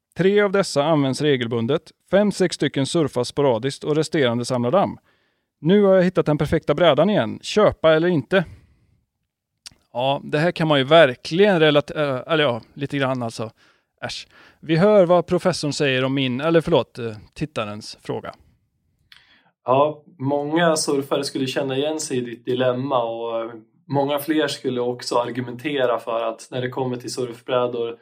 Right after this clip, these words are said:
Speaker 2: så kan man aldrig ha för många. Så kan det ju vara.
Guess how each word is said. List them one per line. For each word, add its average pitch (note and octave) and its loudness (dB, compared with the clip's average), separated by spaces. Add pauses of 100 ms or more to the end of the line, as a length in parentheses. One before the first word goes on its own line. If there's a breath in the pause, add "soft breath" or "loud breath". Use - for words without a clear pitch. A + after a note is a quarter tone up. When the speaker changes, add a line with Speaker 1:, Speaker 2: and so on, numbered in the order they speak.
Speaker 2:
så - -14
kan C3 -6
man C3 -4
aldrig A#2+ -4
ha A2+ -6
för - -14
många. C3+ -6 (1120 soft breath)
Så B2+ -2
kan D3+ -2
det E3 0
ju D#3 -2
vara. A2+ -6